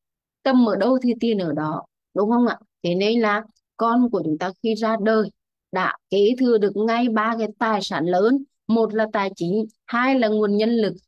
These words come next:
ba là mối quan hệ siêu chất lượng. Đó, đúng không ạ? Cái tỷ lệ con cháu của chúng ta trong cộng đồng chúng ta thắng lớn, hay là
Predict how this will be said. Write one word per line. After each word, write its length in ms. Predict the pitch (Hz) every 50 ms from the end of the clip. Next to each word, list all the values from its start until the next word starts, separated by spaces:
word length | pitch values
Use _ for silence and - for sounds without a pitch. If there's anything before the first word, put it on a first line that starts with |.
| _ _
ba 200 | 190 202 226 233
là 200 | 226 226 208 190
mối 200 | 175 165 156 165 160
quan 200 | 196 190 214 208
hệ 80 | 185 170
siêu 220 | 165 - - 196 190 -
chất 100 | 202 180 180
lượng. 220 | 170 170 160 160 - _ _ _ _ _ _ _
Đó, 440 | - - 160 165 175 190 208 226 - - _ _ _ _ _ _ _ _
đúng 180 | - 190 214 233
không 160 | 247 262 262
ạ? 140 | 247 - - - _ _ _ -
Cái 100 | 233 226 226
tỷ 160 | 302 277 240
lệ 260 | 208 233 247 240 226 226
con 240 | 254 247 254 269 269
cháu 180 | 269 185 156 170
của 100 | 196 185
chúng 220 | 175 175 175 -
ta 300 | - 220 240 247 247 240 - _ _ _ -
trong 160 | 247 262 269
cộng 180 | 262 226 220 226
đồng 160 | 233 226 208
chúng 100 | 180 180
ta 120 | 180 - - - - _
thắng 300 | 165 180 196 226 233 233
lớn, 340 | 220 202 202 196 226 254 285 269 269 269 214
hay 140 | 220 240 247
là 80 | 233